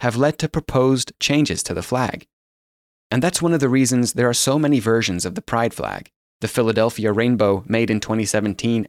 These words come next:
adds black and brown stripes to the top of the rainbow, symbolizing people of color. The Progress rainbow flag adds five new colors to emphasize inclusion of black and brown people and transgender people.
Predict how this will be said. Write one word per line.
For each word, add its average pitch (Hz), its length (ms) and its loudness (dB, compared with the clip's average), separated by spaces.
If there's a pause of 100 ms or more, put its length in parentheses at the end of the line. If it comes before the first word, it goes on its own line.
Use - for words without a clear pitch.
adds 107 340 -2
black 110 340 -2
and 117 140 0
brown 127 280 0
stripes - 440 -6
to - 80 -16
the 127 120 0
top 147 280 -2
of 107 120 -4
the 90 80 0
rainbow, 69 420 -6 (180)
symbolizing 95 600 0
people - 300 -6
of - 80 -12
color. - 340 -6 (840)
The 117 280 0
Progress 135 580 -2
rainbow 87 480 -2
flag 110 480 -4
adds 123 300 -2
five 147 440 -2
new 135 200 2
colors 98 560 -2
to 113 140 -6
emphasize 113 520 -2
inclusion 113 460 0
of 92 100 -4
black 113 260 -2
and 139 120 0
brown 120 240 0
people 104 480 -2
and 113 360 0
transgender 117 640 -2
people. 82 320 -10